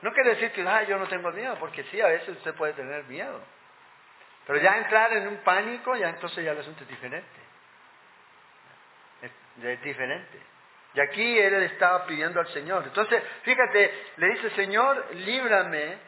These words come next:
no de mis enemigos, sino del miedo que yo tengo de ellos".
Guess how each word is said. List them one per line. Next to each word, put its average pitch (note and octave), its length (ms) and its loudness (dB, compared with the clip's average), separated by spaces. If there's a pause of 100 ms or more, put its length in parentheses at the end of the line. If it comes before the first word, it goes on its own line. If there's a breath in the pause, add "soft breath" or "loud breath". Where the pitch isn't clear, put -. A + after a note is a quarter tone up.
(140)
no A3 260 2
de C#4+ 100 0
mis A#3 240 -6
enemigos, E3+ 680 -4 (1700)
sino D#3 260 0
del D3+ 320 2
miedo G3 600 0 (1160)
que B2 140 -14
yo E3 160 -6
tengo G3 380 -4
de A2+ 240 -8
ellos". - 320 -20